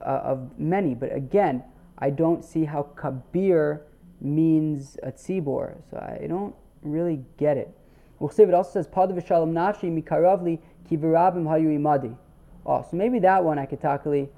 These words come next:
I could taka, um, get, right? That David HaMelech says, "Padav v'shalom nafshi," that he, he, he redeemed my soul in peace, mikarav li, from all the people that were fighting with me, ki v'rabim hayu imadi.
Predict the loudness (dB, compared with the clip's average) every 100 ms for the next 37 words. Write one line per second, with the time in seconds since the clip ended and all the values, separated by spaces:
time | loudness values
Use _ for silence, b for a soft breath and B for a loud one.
0 | -20 -10 -6 -4 -2 -2 0 -2 -2 -4
1 | -6 -4 -4 -6 -14 -16 0 2 2 -4
2 | -20 -20 -20 -20 -4 0 0 0 -6 -20
3 | b b b -10 0 0 0 4 4 4
4 | 4 2 2 0 -2 0 0 0 -2 2
5 | 2 2 0 -2 -4 -10 -10 b b b
6 | -2 -2 -2 -4 -2 0 -2 -4 -4 -4
7 | -8 -4 -4 -4 -2 -2 0 -4 -6 -4
8 | -2 -2 -4 -8 -20 -8 4 6 6 4
9 | -4 -6 -4 0 0 -4 b b -2 -2
10 | 2 4 6 4 2 0 0 -6 -4 -4
11 | -4 -6 -8 -4 -4 -4 -4 0 0 0
12 | -2 -4 -6 -8 B B -10 -2 0 4
13 | 4 4 2 -2 0 0 -2 0 0 -2